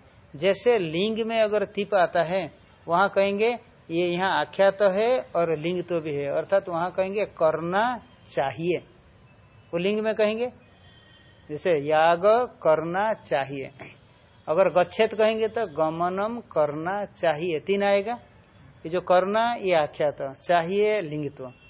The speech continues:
इसी प्रकार की जब गच्छति कहेंगे, गम और तिप, तिप का अंदर में एक आख्यात है और एक लट्तु है, ये भी तिप का अंदर में। तो होने से ये जो आख्यात अंश है, यही हो गया कृति,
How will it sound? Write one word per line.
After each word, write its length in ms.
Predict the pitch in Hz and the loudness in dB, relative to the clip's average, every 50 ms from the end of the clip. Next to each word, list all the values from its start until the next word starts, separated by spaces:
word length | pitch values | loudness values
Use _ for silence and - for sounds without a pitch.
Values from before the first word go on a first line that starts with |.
| - _ _ _ _ _ _ _ _ - - _ | -20 _ _ _ _ _ _ _ _ -20 -14 _
इसी 220 | 175 180 175 - 220 | -8 -8 -4 -4 -4
प्रकार 340 | - 220 214 202 220 214 214 | 0 0 2 4 4 4 4
की 100 | 208 208 | 2 -2
जब 160 | 208 202 190 | -2 -2 0
गच्छति 420 | 175 175 170 - 208 202 208 226 | 0 0 0 0 -4 -2 -2 -2
कहेंगे, 400 | 196 214 208 214 214 214 226 226 220 202 151 147 135 | -2 -2 -2 -2 -2 -2 -4 -4 -4 -6 -8 -10 -2
गम 420 | 143 165 180 196 208 226 233 226 - - - - _ _ _ _ - | 0 2 2 2 0 -4 -8 -10 -12 -16 -20 -20 _ _ _ _ -6
और 120 | 170 165 165 | -6 -6 -4
तिप, 260 | - 226 226 214 - - _ _ _ - _ - - _ _ _ _ _ | -4 -4 -6 -6 -6 -14 _ _ _ -20 _ -20 -20 _ _ _ _ _
तिप 180 | - 196 196 208 | -2 -2 -2 0
का 180 | - - 202 196 | 0 0 2 2
अंदर 240 | 196 196 196 202 196 | 2 2 0 0 0
में 100 | 196 208 202 | 2 0 0
एक 160 | 190 180 - | 0 0 0
आख्यात 480 | 180 156 156 - - - 196 196 190 - | 0 0 0 -2 0 2 2 2 4 2
है 260 | 202 185 196 226 240 240 | 0 0 0 -2 -4 -4
और 280 | - - - 165 165 170 | -4 -2 -2 0 2 2
एक 200 | 170 165 170 - - - - _ _ - 147 | 0 -2 -4 -10 -20 -20 -20 _ _ -12 -2
लट्तु 440 | 151 160 156 - - - 165 151 131 | 0 0 0 0 -4 -8 -8 -8 -8
है, 180 | - 120 117 - _ _ _ _ - - _ _ _ _ _ _ _ _ _ _ _ - | -8 -14 -20 -20 _ _ _ _ -20 -20 _ _ _ _ _ _ _ _ _ _ _ -10
ये 80 | 156 160 | -8 -4
भी 80 | 170 190 | -4 -4
तिप 220 | 185 214 202 - | -4 -4 -6 -2
का 120 | - 214 196 | 0 2 2
अंदर 240 | 185 170 160 143 135 | 2 0 -4 -6 -6
में। 140 | 127 127 131 - - _ _ _ _ _ _ _ _ _ _ _ - _ _ _ _ _ _ _ | -8 -12 -16 -20 -20 _ _ _ _ _ _ _ _ _ _ _ -20 _ _ _ _ _ _ _
तो 140 | 165 165 160 151 - - - - - - - _ - - - | -8 -6 -6 -6 -8 -10 -12 -12 -14 -20 -20 _ -20 -6 -2
होने 220 | 170 185 202 220 208 | 0 0 2 0 0
से 160 | - - 165 175 196 196 - - - - - - - - - - | 0 -2 -2 -2 -2 -8 -12 -20 -20 -20 -20 -20 -20 -20 -20 -14
ये 320 | 262 185 175 196 214 214 208 | -8 -2 2 4 4 4 6
जो 160 | 185 202 202 | 4 2 0
आख्यात 500 | - - 165 165 - - - 220 214 214 | 2 0 -2 -4 -2 2 2 2 2 4
अंश 300 | 226 220 220 214 202 - | 0 -2 -2 -4 -4 -2
है, 260 | 226 208 214 240 240 233 | -2 -2 0 0 -2 0
यही 260 | 196 180 185 196 190 | 0 2 2 2 2
हो 120 | 185 190 | 0 0
गया 140 | 185 190 190 175 | 0 0 0 -2
कृति, 400 | - - 151 151 147 - 160 | -2 -8 -10 -10 -10 -10 -10